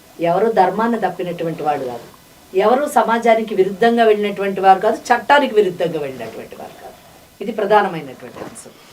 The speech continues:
అన్నిటి-, అన్నిటికంటే ముఖ్యంగా రాకేష్,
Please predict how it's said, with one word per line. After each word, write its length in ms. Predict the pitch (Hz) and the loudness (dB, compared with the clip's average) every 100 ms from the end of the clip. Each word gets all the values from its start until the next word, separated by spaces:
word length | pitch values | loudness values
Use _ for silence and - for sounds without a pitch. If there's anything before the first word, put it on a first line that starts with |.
| - - 262 | -20 -18 -8
అన్నిటి-, 300 | 339 392 349 | -6 -2 -4
అన్నిటికంటే 560 | 262 254 349 339 302 | -4 -8 -10 -8 -8
ముఖ్యంగా 640 | 240 208 285 254 180 175 226 - - _ - | -6 -8 -8 -6 -2 -4 -6 -16 -20 _ -12
రాకేష్, 680 | 165 180 262 - 220 - | -4 -2 -4 -4 -4 -6